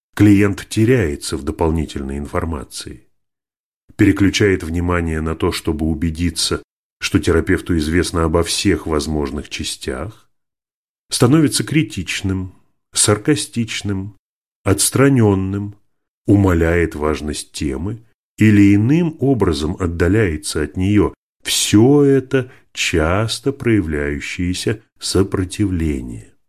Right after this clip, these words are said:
Более тонкие сопротивления, которые не всегда являются сопротивлениями, но часто оказываются ими,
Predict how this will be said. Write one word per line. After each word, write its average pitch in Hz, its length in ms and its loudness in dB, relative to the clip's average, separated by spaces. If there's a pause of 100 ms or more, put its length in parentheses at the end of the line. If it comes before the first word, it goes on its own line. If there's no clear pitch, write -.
(1080)
Более 95 460 6
тонкие 127 580 0
сопротивления, 71 1120 -6 (360)
которые 87 380 2
не 85 140 2
всегда 92 440 0
являются 76 680 -2
сопротивлениями, 76 1120 -2 (260)
но 90 160 2
часто 78 440 -2
оказываются 69 1040 -4
ими, 143 520 0